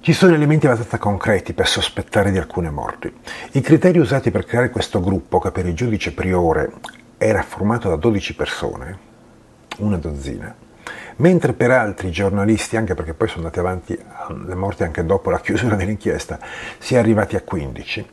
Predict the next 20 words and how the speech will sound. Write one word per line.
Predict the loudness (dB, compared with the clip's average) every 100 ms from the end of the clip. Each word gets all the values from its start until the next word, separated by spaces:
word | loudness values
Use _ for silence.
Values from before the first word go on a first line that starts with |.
| -18 -18 -4
Comunque | 4 6 6 4
questo | 2 2 2
gruppo | 0 0 2
di | 2
persone, | 0 -2 0 0 0
questo | -2 -2 0 0 -2 -8
insieme, | -6 -4 -4 0 0 0 -4
chiamiamolo | -4 -2 -2 -4 -6
così, | -6 -6 -6 -8 -10 -4
era | 0 0
stato | 0 0
creato | 4 4 4 2 -2 -2
con | -2 -2
due | 0 -2 -2
criteri | 0 0 2 2 2
di | 0
aggregazione | 0 -2 -4 -6 -6 -4 -2
che | -4
dovevano | -4 -4 -6
sovrapporsi: | -6 -6 -8 -8 -10 -10 -16